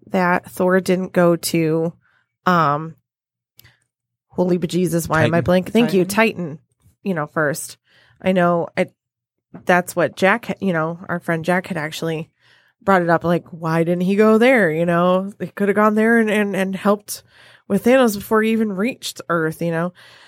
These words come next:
Speaker 1: Um, is there a reason why he couldn't go to Titan? You know?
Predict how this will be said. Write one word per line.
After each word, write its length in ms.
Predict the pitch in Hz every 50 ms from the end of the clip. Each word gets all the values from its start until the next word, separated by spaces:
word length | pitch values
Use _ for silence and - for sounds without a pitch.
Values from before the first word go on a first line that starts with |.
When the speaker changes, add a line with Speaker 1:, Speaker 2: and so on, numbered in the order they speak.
| - _ _ _ -
Speaker 1:
Um, 420 | 185 185 175 175 175 175 175 175 - - - _ _ - _
is 200 | - 220 208 202
there 240 | 196 226 214 202 190
a 20 | 180
reason 420 | 175 196 285 330 294 226 - 175
why 160 | 175 165 165 175
he 120 | 170 165
couldn't 300 | - - 185 160 160 147
go 160 | - 160 151
to 80 | - 156
Titan? 480 | - - - - - - - 170 170 _ _ _ _ _ _ _ _ _ _
You 160 | - 185 180 165
know? 320 | 156 156 165 175 180